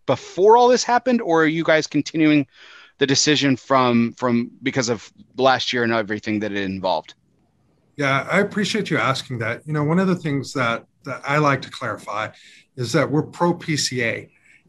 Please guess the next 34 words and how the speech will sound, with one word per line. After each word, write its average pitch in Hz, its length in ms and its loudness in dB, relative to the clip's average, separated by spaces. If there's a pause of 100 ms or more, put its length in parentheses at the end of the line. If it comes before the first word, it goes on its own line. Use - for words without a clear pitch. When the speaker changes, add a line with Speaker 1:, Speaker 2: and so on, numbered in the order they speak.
Speaker 2:
and 143 140 2
we 143 120 4
want 147 240 2
them 160 160 2
to - 80 -8
be 147 140 2
successful 143 560 -4
in 139 60 -4
the 131 60 -2
missions 131 520 -4
where 131 80 -4
they're 131 160 0
representing 127 500 -2
us 120 240 -4
and 127 80 -8
the 117 60 -6
retailers 120 840 -6 (260)
and 123 80 -8
the 120 60 -4
legislative 127 560 -2
fights 123 380 -2
and 123 80 -8
the 123 60 -4
other 127 200 -2
activities 117 540 -6
they 113 100 -10
do. 110 340 -8 (460)
Just - 220 -6 (100)
where 180 160 4
we 196 180 4
are 160 200 4
as 127 100 0
a 120 60 -6
company 123 680 -6